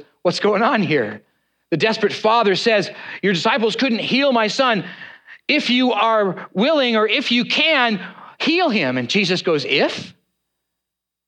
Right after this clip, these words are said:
Just believe." And the father, out of desperation, says, "I believe,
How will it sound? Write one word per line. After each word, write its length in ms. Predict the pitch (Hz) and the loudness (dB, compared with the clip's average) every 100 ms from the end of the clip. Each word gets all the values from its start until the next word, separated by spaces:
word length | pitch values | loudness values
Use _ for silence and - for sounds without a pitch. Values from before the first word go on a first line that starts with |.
| _ _ _ _ | _ _ _ _
Just 280 | - 185 - | 0 0 0
believe." 640 | 160 139 160 113 101 - - _ _ _ _ _ - | 2 4 2 0 -6 -12 -18 _ _ _ _ _ -2
And 100 | 156 | 0
the 60 | |
father, 520 | 139 - 233 233 208 175 | 0 0 0 2 2 2
out 140 | 165 | 2
of 140 | 151 | 0
desperation, 760 | 131 226 - - 196 208 226 175 | -2 -2 -2 -2 0 2 0 -2
says, 220 | 165 190 | -2 0
"I 220 | 208 262 | 2 2
believe, 500 | 247 240 277 294 240 | 2 2 2 0 -2